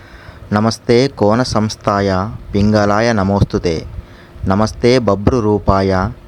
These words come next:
ಕೃಷ್ಣಾಯ ಚ ನಮೋಸ್ತುತೆ. ನಮಸ್ತೆ ರೌದ್ರದೇಹಾಯ ನಮಸ್ತೆ ಚಾಂತಕಾಯ ಚ. ನಮಸ್ತೆ ಯಮಸಂಜ್ಞಾಯ ನಮಸ್ತೆ ಸೌರಯೇ ವಿಭೋ.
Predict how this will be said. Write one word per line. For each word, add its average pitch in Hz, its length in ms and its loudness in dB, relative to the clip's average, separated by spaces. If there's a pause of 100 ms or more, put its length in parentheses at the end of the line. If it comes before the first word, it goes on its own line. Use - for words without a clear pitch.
(140)
ಕೃಷ್ಣಾಯ 110 540 0
ಚ - 80 -4
ನಮೋಸ್ತುತೆ. 98 800 -2 (640)
ನಮಸ್ತೆ 117 560 2
ರೌದ್ರದೇಹಾಯ 104 960 2 (420)
ನಮಸ್ತೆ 104 560 2
ಚಾಂತಕಾಯ 98 680 0
ಚ. - 120 -6 (800)
ನಮಸ್ತೆ 110 540 2
ಯಮಸಂಜ್ಞಾಯ 104 720 2 (420)
ನಮಸ್ತೆ 107 560 2
ಸೌರಯೇ 110 580 2
ವಿಭೋ. 87 420 -2